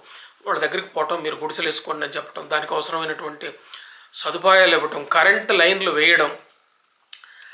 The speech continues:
అట్లాగే అక్కడ నీటిపారుదల వ్యవస్థ చేయడం, పంపులు వేయడం,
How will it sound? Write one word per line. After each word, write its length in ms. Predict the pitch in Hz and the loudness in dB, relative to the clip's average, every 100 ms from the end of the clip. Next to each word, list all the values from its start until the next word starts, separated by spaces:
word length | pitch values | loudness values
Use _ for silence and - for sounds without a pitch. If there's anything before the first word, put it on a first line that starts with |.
| - - - - - | -20 -20 -20 -16 -6
అట్లాగే 680 | - 233 247 196 165 185 - _ _ - | -2 2 4 4 2 -2 -6 _ _ -6
అక్కడ 260 | - 180 | -2 -2
నీటిపారుదల 720 | 151 170 233 240 220 208 202 185 | 0 0 0 4 6 6 6 6
వ్యవస్థ 520 | 160 175 175 - 175 | 4 2 0 -2 0
చేయడం, 380 | 170 175 127 - - | 2 2 -2 -6 -8
పంపులు 340 | 143 - 214 | -6 -2 2
వేయడం, 460 | 185 165 175 135 | 4 4 4 2